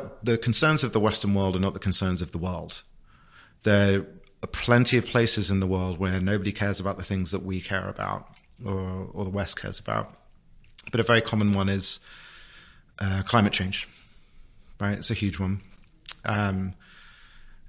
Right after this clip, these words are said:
and although I'm a dropout, I have a background in physics, right? And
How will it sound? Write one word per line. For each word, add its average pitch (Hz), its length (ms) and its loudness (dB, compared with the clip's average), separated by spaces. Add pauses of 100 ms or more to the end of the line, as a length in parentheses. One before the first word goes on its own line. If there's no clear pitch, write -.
(120)
and 107 640 2 (1000)
although 107 180 4
I'm 104 100 6
a 98 60 6
dropout, 98 420 4
I - 40 -6
have 95 120 -2
a 95 60 -6
background 90 320 -4
in 82 60 -4
physics, 92 480 -8 (180)
right? 107 160 -6 (460)
And 107 240 0